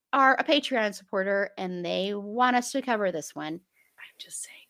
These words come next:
Speaker 2: I
Speaker 1: And
Speaker 2: wanna
Speaker 1: so
Speaker 2: be on that one.
Speaker 1: you're already on that. <laughs>
Speaker 2: Just don't do it while I'm away,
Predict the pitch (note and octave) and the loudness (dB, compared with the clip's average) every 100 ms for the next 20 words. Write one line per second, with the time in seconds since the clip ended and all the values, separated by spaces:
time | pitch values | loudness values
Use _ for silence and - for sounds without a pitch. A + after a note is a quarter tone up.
0 | _ _ _ _ _ _ _ _ - F#3+ | _ _ _ _ _ _ _ _ -10 -6
1 | F#3+ F#3+ F3 F#3+ F3 E3 D#3 - - A3 | -4 -4 -6 -6 -12 -14 -16 -18 -14 2
2 | C#4+ C#4 D4 C4+ G3 G3+ G3 C4+ D#5+ F#4 | 6 6 6 6 4 4 10 10 12 12
3 | - G4 - C#5 - - - - - - | 12 10 6 2 4 0 2 -2 -2 -4
4 | - F#4 G4 A4 F#4 G4+ F#4+ F#4 F4+ F4 | 0 2 6 8 8 6 6 6 6 4
5 | E4+ D#4+ E4 A#3 F#3+ | 2 2 2 0 -2